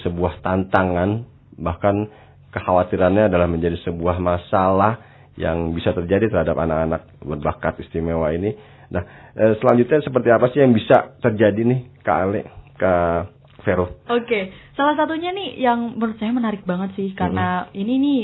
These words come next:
Speaker 2: bisa kemana-mana nih ranahnya kan. Em, bukan kemana-mana, maksudnya orang tua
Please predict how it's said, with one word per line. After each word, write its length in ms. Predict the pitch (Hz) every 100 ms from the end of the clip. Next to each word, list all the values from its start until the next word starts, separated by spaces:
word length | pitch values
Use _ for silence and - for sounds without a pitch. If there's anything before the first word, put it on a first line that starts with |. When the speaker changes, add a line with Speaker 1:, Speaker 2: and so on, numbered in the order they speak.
| -
Speaker 2:
bisa 560 | 180 185 185 175 170 170
kemana-mana 560 | 165 160 165 208 196
nih 100 | 175
ranahnya 320 | 165 160 160
kan. 300 | 160 180 185 190 - -
Em, 800 | 180 180 175 170 170 170 165 160 - - -
bukan 180 | 196 208
kemana-mana, 320 | 208 208 202
maksudnya 400 | 196 190 277 -
orang 300 | 208 196 196
tua 400 | 196 226 269 -